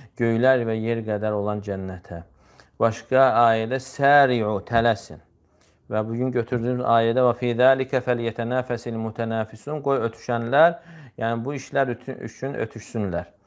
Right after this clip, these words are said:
Deməli, axirət məsə-, məsələlərində, e, Allah Teala buyurur ki, ötüşsünlər.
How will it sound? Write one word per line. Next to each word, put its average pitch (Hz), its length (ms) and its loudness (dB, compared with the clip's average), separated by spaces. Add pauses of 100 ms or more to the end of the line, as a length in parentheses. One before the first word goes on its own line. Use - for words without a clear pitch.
(220)
Deməli, 151 300 6
axirət 175 340 2
məsə-, 135 240 -6
məsələlərində, 127 840 0 (640)
e, 113 120 -4
Allah 117 760 2
Teala 113 240 2
buyurur 120 300 -6
ki, 110 100 -10
ötüşsünlər. 98 640 -8